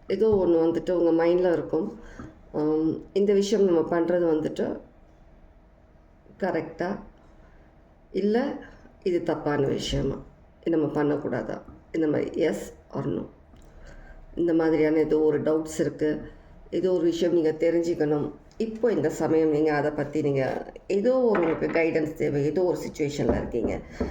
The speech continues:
நீங்க பண்ற விஷயம், இல்ல பண்ண போற விஷயம், இல்ல பண்ணிட்டு இருக்கிற விஷயம்,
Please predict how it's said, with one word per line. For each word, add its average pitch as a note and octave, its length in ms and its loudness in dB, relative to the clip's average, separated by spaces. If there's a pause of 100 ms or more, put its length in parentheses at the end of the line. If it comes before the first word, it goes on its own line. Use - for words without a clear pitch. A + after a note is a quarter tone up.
(300)
நீங்க G3+ 240 2
பண்ற A3 480 4
விஷயம், F3+ 600 2
இல்ல F3 220 2
பண்ண F3 260 2
போற E3+ 280 0
விஷயம், E3 380 0
இல்ல G3+ 180 4
பண்ணிட்டு E3+ 400 2
இருக்கிற C3+ 260 -4
விஷயம், A#2+ 400 -4